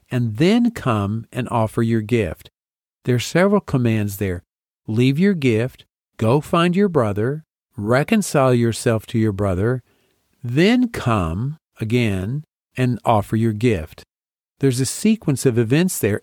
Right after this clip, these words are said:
Each one of those action items is a command. This week, we're gonna be working on this together. How can that apply to your life?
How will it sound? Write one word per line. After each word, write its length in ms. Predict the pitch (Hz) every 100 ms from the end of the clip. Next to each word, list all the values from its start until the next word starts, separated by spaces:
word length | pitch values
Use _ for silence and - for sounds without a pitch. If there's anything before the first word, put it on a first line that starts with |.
| _
Each 300 | 160 180 -
one 160 | 170 180
of 100 | 143
those 300 | 123 117 -
action 460 | - 143 151 - 131
items 380 | 104 107 120 127
is 220 | - 120
a 60 | 113
command. 920 | - 117 113 113 135 127 90 76 - - _ _ _ _ _
This 260 | 143 185 -
week, 260 | 165 156
we're 80 | 139
gonna 160 | 127 123
be 140 | 113
working 380 | 110 147 151 165
on 140 | 131
this 180 | 123 123
together. 460 | - 110 110 104 110
How 420 | 107 - 175 214 -
can 160 | 143
that 220 | 131 120 -
apply 440 | 104 - 113 101
to 180 | 98 -
your 100 | 101
life? 380 | 95 87 78 -